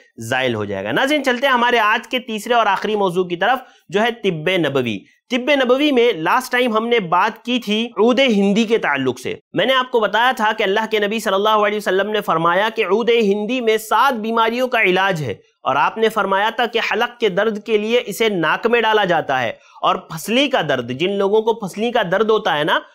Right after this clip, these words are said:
तो उस दर्द में इसको चबाया जाता है। यानी जब अगर आपको हलक में दर्द हो तो नाक में डालें, और अगर फसली का जब दर्द हो ना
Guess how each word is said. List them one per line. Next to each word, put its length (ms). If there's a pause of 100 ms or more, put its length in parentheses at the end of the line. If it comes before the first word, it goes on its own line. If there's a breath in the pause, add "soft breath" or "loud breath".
(240 soft breath)
तो 100
उस 260
दर्द 260
में 140
इसको 260 (120)
चबाया 460
जाता 300
है। 160 (180)
यानी 280
जब 200
अगर 200
आपको 320
हलक 300
में 160
दर्द 220
हो 140
तो 140
नाक 280
में 160
डालें, 280
और 160
अगर 200 (120)
फसली 300
का 100
जब 220
दर्द 220
हो 120
ना 160